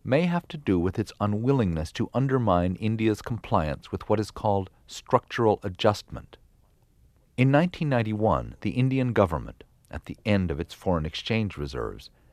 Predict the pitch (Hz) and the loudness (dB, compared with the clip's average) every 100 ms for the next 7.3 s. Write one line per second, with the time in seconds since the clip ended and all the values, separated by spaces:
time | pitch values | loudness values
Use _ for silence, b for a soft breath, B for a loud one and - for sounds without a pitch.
0 | _ - 143 139 107 - - 69 - - | _ -4 -2 2 2 0 -6 -8 -8 -6
1 | 85 - - 123 135 113 95 117 117 113 | -4 -4 -2 -2 -2 -4 0 2 2 2
2 | 101 95 95 92 95 98 95 - - 101 | 4 4 4 2 2 0 -2 -4 0 0
3 | 71 - 87 92 98 95 92 80 - 85 | 0 -8 -6 -4 -2 -2 0 -2 -2 -4
4 | 92 107 104 - 65 64 - 67 60 60 | 0 0 0 -2 -4 -4 -4 -6 -8 -10
5 | - _ _ _ - 65 - 98 87 - | -18 _ _ _ -12 -8 0 2 0 0
6 | 95 85 82 - 90 85 82 85 85 107 | 0 2 -2 -4 -4 -2 0 -2 0 0
7 | 87 69 | 0 -2